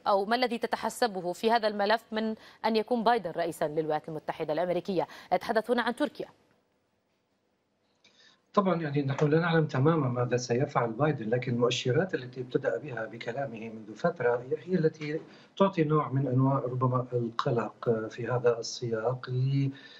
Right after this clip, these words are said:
Speaker 2: ممكن أن نقول، طبعًا، نحن نتكلم عن تركيا لأن هناك ائتلاف الحاكم الآن، ربما لو كان ائتلاف المعارض هو يحكم الآن ربما كانت تختلف ال-، القراءة الاستراتيجية للانتخابات، آه، التركية.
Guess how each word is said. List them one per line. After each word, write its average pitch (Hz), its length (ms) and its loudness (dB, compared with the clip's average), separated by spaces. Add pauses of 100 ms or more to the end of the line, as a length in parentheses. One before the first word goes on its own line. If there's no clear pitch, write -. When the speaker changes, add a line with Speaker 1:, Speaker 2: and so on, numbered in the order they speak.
(200)
Speaker 2:
ممكن 156 360 4
أن 143 80 2
نقول، 151 340 2
طبعًا، 165 180 2
نحن 147 200 0
نتكلم 156 320 2
عن 135 120 -4
تركيا 180 280 0
لأن 160 180 4
هناك 160 320 4
ائتلاف 165 720 2
الحاكم 131 500 -2
الآن، 135 400 0
ربما 127 280 -2
لو 123 120 -2
كان 135 180 -6
ائتلاف 131 380 -4
المعارض 131 340 0
هو 120 120 2
يحكم 120 340 -4
الآن 131 180 -6
ربما 165 260 -6
كانت 156 220 -8
تختلف 143 400 -6 (420)
ال-، 123 640 4 (480)
القراءة 147 440 2 (200)
الاستراتيجية 113 1700 0
للانتخابات، 123 1300 0 (120)
آه، 117 320 -2
التركية. 107 680 -6